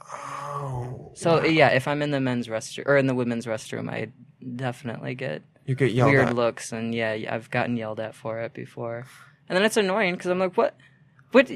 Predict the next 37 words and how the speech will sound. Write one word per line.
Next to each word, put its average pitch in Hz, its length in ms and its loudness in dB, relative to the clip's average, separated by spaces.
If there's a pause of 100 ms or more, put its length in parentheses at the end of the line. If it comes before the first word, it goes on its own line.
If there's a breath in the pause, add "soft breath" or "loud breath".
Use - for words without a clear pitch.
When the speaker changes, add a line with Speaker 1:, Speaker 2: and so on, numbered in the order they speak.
(100)
Speaker 2:
what 196 200 2
do 302 80 4
you 302 80 0
want 302 160 6
me 285 80 8
to 330 120 8
<laughs> 269 60 4
do?" - 180 6 (440)
Speaker 1:
Yeah, 151 260 10
Speaker 2:
I 175 60 8
Speaker 1:
so 247 100 10
then 240 120 6
Speaker 2:
don't - 20 4
Speaker 1:
you 185 60 8
have 254 100 4
to - 0 -
Speaker 2:
know. 185 60 6
Speaker 1:
go 170 100 12
into 165 160 10
a 147 40 10
guy's 131 300 8
restroom 139 300 6
and 120 80 2
the 113 40 -2
guys 123 240 6
are 123 60 4
all 120 60 6
fucking 123 380 2
farting 120 360 2
and 117 80 4
Speaker 2:
And 185 140 8
they're 196 120 8
Speaker 1:
being - 180 4
gross. 226 180 8
Speaker 2:
disgusting. 180 680 4
Speaker 1:
Dudes 131 300 10
are, 117 140 4